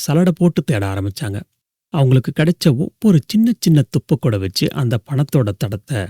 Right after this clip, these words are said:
மொப்பம் பிடிக்க முயற்சி பண்ணாங்க. But பாக்தாத் ஒரு சின்ன ஊர் கிடையாது, ஒரு பெரிய மாநகரம். ஆயிரக்கணக்கான தெருக்கள், லட்சக்கணக்கான வீடுகள். இதுக்கு நடுவுல அந்த பணத்தை ஒளிச்சு வைக்க ஆயிரம் இடங்கள் இருக்கு. நாட்கள் வாரமாச்சு, வாரங்கள்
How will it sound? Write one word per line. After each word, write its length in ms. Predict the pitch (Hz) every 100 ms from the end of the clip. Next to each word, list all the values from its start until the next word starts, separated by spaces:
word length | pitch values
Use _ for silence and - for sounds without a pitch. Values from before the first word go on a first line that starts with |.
| 131 _ 131
மொப்பம் 380 | 156 _ 139 104
பிடிக்க 320 | 113 98 160
முயற்சி 300 | 110 101 113 107
பண்ணாங்க. 280 | 98 92 90 _ _ _ _
But 80 | 208 - _ -
பாக்தாத் 460 | 131 120 - 98 -
ஒரு 120 | 101
சின்ன 220 | - 110 101
ஊர் 140 | 101
கிடையாது, 400 | 110 98 92 90 -
ஒரு 220 | - 143 139
பெரிய 320 | - 175 - 147
மாநகரம். 480 | 107 98 104 117 - _
ஆயிரக்கணக்கான 760 | - 202 220 208 156 131 170 113
தெருக்கள், 400 | 98 107 98 107
லட்சக்கணக்கான 720 | 101 - 127 - 101 120 131 107
வீடுகள். 340 | 101 101 - _
இதுக்கு 320 | 160 160 -
நடுவுல 360 | 127 101 95 92 -
அந்த 220 | - 131
பணத்தை 420 | 139 - 226 - 120
ஒளிச்சு 260 | 107 -
வைக்க 280 | 101 90 -
ஆயிரம் 460 | - 127 156 143 107
இடங்கள் 240 | 101 101
இருக்கு. 320 | 101 98 - - _ _ _
நாட்கள் 400 | - 107 - 98
வாரமாச்சு, 560 | 95 95 92 95 - - _ _
வாரங்கள் 540 | - 131 101 98 107